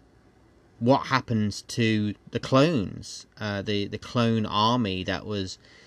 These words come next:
originally created by the, the, uh, Kim-,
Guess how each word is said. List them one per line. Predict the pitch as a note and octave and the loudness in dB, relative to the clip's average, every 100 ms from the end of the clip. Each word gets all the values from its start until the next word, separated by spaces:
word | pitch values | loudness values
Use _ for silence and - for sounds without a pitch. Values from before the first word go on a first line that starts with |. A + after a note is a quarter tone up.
| - _ - | -20 _ -4
originally | A2+ A2+ A2+ A#2 A2+ A2 G#2+ G#2+ G#2 G2+ - _ _ _ - | 2 4 4 2 2 4 2 2 0 -2 -8 _ _ _ -4
created | - C3 C3 - C#3+ B2+ A#2+ - | 4 6 6 4 2 2 2 0
by | G#2+ G#2 G#2 | 2 4 2
the, | G2 F#2+ F#2 F#2 - | 0 0 0 -4 -8
the, | - _ _ _ A#2 | -14 _ _ _ -4
uh, | G#2 G2+ - _ _ _ | -2 -4 -8 _ _ _
Kim-, | - C3+ | 2 4